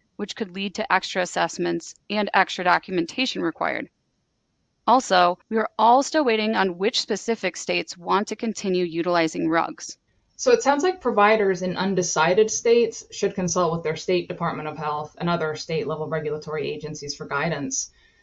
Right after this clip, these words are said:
Speaker 2: as they continue through this process. Now, Cassie, can you give us some additional insight into what these changes mean for different states?
Speaker 1: Sure thing, Jenny.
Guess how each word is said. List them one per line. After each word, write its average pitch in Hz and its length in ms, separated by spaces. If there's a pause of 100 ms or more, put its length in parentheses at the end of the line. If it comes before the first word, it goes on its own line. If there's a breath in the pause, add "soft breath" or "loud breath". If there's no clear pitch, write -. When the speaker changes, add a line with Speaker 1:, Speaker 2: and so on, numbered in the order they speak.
Speaker 2:
as 165 140
they 160 120
continue 170 460
through 180 180
this 165 140
process. 104 720 (460)
Now, 196 140
Cassie, 190 540
can 196 160
you 247 140
give 311 120
us 269 180
some 214 140
additional 185 400
insight 214 500
into 180 220
what 185 200
these 208 200
changes 208 420
mean 202 280
for 180 100
different 185 340
states? - 640 (680)
Speaker 1:
Sure 285 180
thing, 208 260
Jenny. 170 360